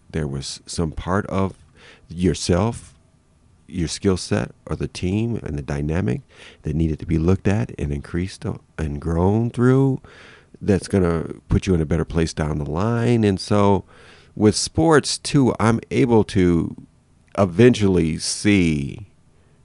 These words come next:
too, I don't know why this is good, but I think that, you know, there's some growth opportunities here at least. And, you know, I, there are some athletes that I've seen after a, a loss of a game or something that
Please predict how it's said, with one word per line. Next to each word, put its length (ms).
too, 460
I 160
don't 180
know 400
why 500
this 220
is 140
good, 360
but 120
I 80
think 420
that, 220
you 80
know, 100
there's 400
some 320
growth 300
opportunities 840
here 420
at 160
least. 580
And, 540
you 160
know, 300
I, 160
there 260
are 200
some 240
athletes 420
that 120
I've 180
seen 520
after 340
a, 200
a 160
loss 340
of 100
a 60
game 220
or 60
something 560
that 200